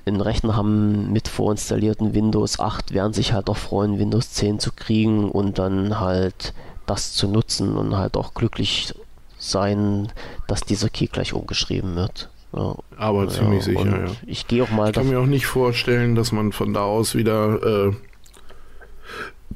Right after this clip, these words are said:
Speaker 2: oder, mm, dass man von da aus, äh, das Downgrade dann wieder
Speaker 1: Nee,
Speaker 2: macht.
Speaker 1: kann ich mir auch
Speaker 2: Weil
Speaker 1: nicht.
Speaker 2: mir würde nicht, mir würde jetzt gerade kein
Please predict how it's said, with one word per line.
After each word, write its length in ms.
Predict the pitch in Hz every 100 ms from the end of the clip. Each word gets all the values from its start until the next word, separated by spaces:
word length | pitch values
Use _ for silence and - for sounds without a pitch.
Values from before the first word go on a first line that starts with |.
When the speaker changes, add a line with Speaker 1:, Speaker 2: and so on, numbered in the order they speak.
| -
Speaker 2:
oder, 360 | 196 160 135 110
mm, 840 | 117 120 117 123 127 117 123 117
dass 180 | 123 135
man 160 | 139 123
von 160 | 123
da 140 | 110 104
aus, 260 | 120 117
äh, 280 | 85 101 113 113
das 200 | 117 -
Downgrade 440 | 98 120 120 110
dann 180 | 113 107
wieder 160 | 104 104
Speaker 1:
Nee, 100 | 104
Speaker 2:
macht. 200 | 110 -
Speaker 1:
kann 120 | 110
ich 120 | 110
mir 100 | 107
auch 140 | - 107
Speaker 2:
Weil 220 | 107 110
Speaker 1:
nicht. 80 | 110
Speaker 2:
mir 200 | 117 113
würde 180 | 117 120
nicht, 260 | 120 117 95
mir 440 | 113 110 113 107
würde 200 | 113 123
jetzt 220 | 123 120 -
gerade 300 | 104 127 135
kein 300 | 135 135